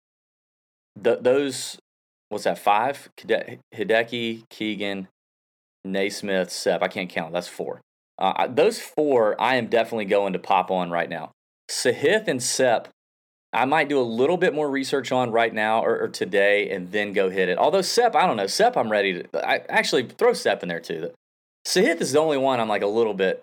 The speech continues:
I'm not as, like, anxious to go hit right now. But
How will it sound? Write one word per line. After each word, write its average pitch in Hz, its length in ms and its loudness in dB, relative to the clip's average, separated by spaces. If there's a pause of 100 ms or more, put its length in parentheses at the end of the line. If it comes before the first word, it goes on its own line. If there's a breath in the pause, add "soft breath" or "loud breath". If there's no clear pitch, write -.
(120)
I'm 113 120 -2
not 117 240 0
as, 107 340 2
like, 90 260 -2 (500)
anxious 113 380 -2
to 104 100 -10
go 92 180 2
hit 90 280 -2
right 82 160 -6
now. 78 180 -8
But - 180 -2